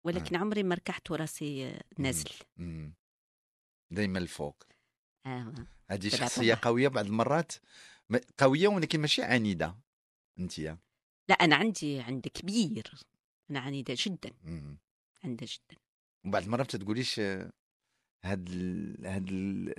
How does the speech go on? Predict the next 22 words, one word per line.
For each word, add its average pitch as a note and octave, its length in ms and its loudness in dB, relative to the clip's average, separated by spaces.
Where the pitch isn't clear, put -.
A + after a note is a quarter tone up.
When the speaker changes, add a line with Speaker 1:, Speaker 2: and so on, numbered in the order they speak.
Speaker 2:
الجانب G#2 640 4
اللي G2 220 0
فيه G#2 280 -4
أنا G2 140 -2
عنيدة G2 380 -2
يا G2+ 160 2
ريت A2 220 0
ما G#2 60 0
يكونش F2+ 340 -6
عندي. D2 380 -12
Speaker 1:
يا F3 100 -2
ريت G#3+ 340 -2
مساحات G3 520 -2
الفشل F#3+ 440 0
Speaker 2:
مم. F#3+ 100 2
Speaker 1:
واسعة G#3 500 4
جدًا G#3 300 2
لأني F#3 360 4
لا F#3 200 2
أتراجع F3 480 0
وعنيدة، D#3+ 520 0
ولكن F#3 380 0